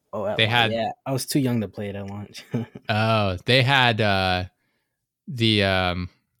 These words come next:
Speaker 2: the Javelin glitch where you would, you'd have a Semtex out and you'd switch to your Javelin, and when people killed you, it exploded. Right? Like,
Speaker 1: <laughs>
Speaker 2: it, it would glitch it so it acted as though you'd already shot the Javelin,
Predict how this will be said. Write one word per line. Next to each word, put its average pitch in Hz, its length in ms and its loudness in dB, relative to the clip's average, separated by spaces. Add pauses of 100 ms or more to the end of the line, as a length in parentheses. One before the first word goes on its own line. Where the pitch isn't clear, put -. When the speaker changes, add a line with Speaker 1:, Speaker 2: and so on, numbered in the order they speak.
(180)
Speaker 2:
the 113 100 -2
Javelin 113 560 2
glitch 135 300 -2
where 117 100 2
you 104 140 0
would, 101 180 -2 (300)
you'd 110 200 0
have 123 280 2
a 117 80 0
Semtex 123 680 2
out 151 320 2 (220)
and 117 100 0
you'd 110 120 0
switch - 320 0
to 151 80 2
your 120 80 4
Javelin, 101 680 0 (300)
and 113 180 0
when 101 120 0
people 113 260 -2
killed 107 300 0
you, 120 80 2
it 101 100 0
exploded. 98 680 -4 (1200)
Right? 101 200 2
Like, 101 160 0
Speaker 1:
<laughs> 104 60 2
Speaker 2:
it, - 160 -6
it 143 60 0
would 117 100 2
glitch 139 260 4
it 135 120 2
so 120 180 4
it 120 220 0
acted 120 340 2
as 104 140 0
though 110 140 0
you'd 104 200 2
already 110 240 0
shot 104 300 2
the 101 80 -2
Javelin, 113 640 0